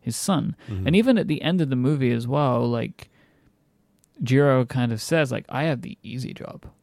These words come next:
Speaker 1: Like, it's everybody else now who's doing all the hard work," right? And, like, he has obviously instituted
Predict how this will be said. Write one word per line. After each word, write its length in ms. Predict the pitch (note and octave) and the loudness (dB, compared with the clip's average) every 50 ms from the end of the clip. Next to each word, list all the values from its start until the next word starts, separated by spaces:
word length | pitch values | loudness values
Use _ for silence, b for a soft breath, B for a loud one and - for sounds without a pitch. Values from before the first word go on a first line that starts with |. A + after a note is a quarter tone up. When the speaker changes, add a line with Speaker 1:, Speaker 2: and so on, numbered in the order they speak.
| _ _ _ _ _ _ _ _ _ | _ _ _ _ _ _ _ _ _
Speaker 1:
Like, 280 | - - - - - - | -12 -12 -12 -12 -12 -10
it's 200 | - - - - - | -12 -10 -10 -8 -6
everybody 560 | B2+ C3 C#3 D3+ D3 A#2+ A#2+ A#2 A#2 A#2 A#2 | -6 -4 -2 -2 -2 -2 -2 -4 -4 -4 -2
else 600 | A#2 A#2 A#2+ A#2+ A2+ - - - - - - - _ _ _ _ _ - | -2 0 0 -2 -2 -4 -6 -8 -8 -10 -12 -14 _ _ _ _ _ -6
now 560 | B2 A#2 A#2 A2+ A2+ A2+ A2+ A2+ A#2 A#2 A#2 - | -4 -4 -4 -4 -4 -6 -6 -6 -6 -8 -8 -6
who's 160 | - A#2 A2+ - | -6 -6 -6 -6
doing 280 | - A#2 A#2 A2+ A#2 | -6 -6 -4 -4 -4
all 120 | A#2 A#2 A#2 | -4 -4 -6
the 80 | F#3 | -6
hard 340 | - - - A#2+ A#2+ B2 B2 | -8 -8 -8 -6 -6 -6 -8
work," 480 | B2+ B2 C3+ - - - _ - - b b b b b b b b b b b _ | -6 -6 -6 -6 -6 -10 _ -20 -20 b b b b b b b b b b b _
right? 240 | - A#2 A#2 B2+ - | -2 0 0 0 0
And, 120 | - C3 | 2 2
like, 140 | C3 B2+ B2+ | 2 2 0
he 200 | - - F3 F#3+ | 2 2 4 4
has 140 | F#3 D#3+ C#3+ | 4 4 4
obviously 460 | D3+ C#3 C3+ C#3 B2+ A#2 - C3 B2+ - | 2 2 2 0 -2 -2 -2 -4 -4 -2
instituted 760 | - C3 C#3 - - B2+ A#2+ - B2 A#2+ A2+ A#2 A#2 A#2 C3 | 0 0 -2 -2 -4 -8 -6 -4 -4 -2 -2 -2 -4 -6 -6